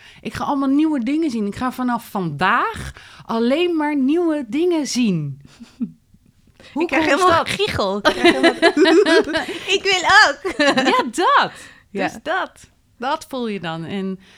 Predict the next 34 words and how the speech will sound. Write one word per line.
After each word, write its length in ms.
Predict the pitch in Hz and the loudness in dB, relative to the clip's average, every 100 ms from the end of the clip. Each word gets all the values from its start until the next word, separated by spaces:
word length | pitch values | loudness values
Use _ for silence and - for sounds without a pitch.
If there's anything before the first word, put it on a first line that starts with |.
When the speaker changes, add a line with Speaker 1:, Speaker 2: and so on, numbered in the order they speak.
| - - _ | -20 -20 _
Speaker 1:
eh, 240 | - 202 202 | -10 -8 -6
dus 200 | 233 202 | -6 -8
er 120 | 175 | -10
is 120 | 180 | -8
nog 140 | 175 156 | -10 -10
een 80 | |
traantje 380 | 147 240 349 359 | -10 -8 -8 -8
gelaten. 420 | - 165 156 160 | -10 -10 -10 -8
Maar 80 | 180 | -8
hoe 100 | 175 | -6
meer 280 | 190 247 285 | -6 -6 -6
ik 120 | 208 | -8
ri-, 200 | 170 151 | -10 -10
richting... 420 | 165 196 - 175 | -10 -12 -10 -10
Ik 100 | 170 | -10
was 180 | 180 170 | -10 -12
toen 180 | - 202 | -8 -8
richting 300 | 180 - 170 | -8 -8 -6
Nieuw-Zeeland 560 | 165 156 226 302 202 160 | -6 -6 -6 -6 -8 -10
aan 100 | 143 | -16
het 100 | - | -16
gaan. 200 | - 165 | -14 -10
Hoe 80 | 180 | -8
meer 140 | 220 | -8
ik 140 | 208 | -6
die 140 | 196 254 | -8 -6
kant 300 | 269 311 - | -6 -6 -8
uit 180 | - - | -16 -18
ging, 180 | - 160 | -14 -10
hoe 80 | 185 | -8
meer 160 | 202 | -8
ik 80 | 196 | -8
dacht, 160 | 190 - | -12 -14
"Jee, 960 | 269 311 311 330 311 311 302 262 180 | -10 -8 -4 -2 -2 -2 -2 -2 -4